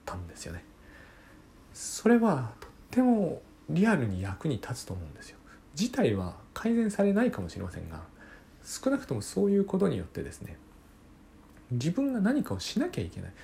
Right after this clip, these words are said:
その何にもできもしないのにしなきゃいけないことが追加されないっていうのが大きいかなと思います。自分はそういうことを考えて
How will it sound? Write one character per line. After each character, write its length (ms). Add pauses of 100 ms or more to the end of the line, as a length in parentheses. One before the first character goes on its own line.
(120)
そ 140
の 160
何 240
に 80
も 100
で 140
き 100
も 80
し 140
な 80
い 60
の 120
に 200 (260)
し 180
な 100
き 100
ゃ 40
い 60
け 120
な 80
い 80
こ 120
と 80
が 140
追 260
加 120
さ 140
れ 120
な 120
い 60
っ 20
て 300
い 120
う 60
の 80
が 180 (1400)
大 160
き 160
い 100 (1080)
か 160
な 100
と 140
思 120
い 60
ま 140
す。 180 (1400)
自 160
分 220
は 80
そ 220
う 60
い 60
う 80
こ 160
と 120
を 80
考 160 (760)
え 160
て 220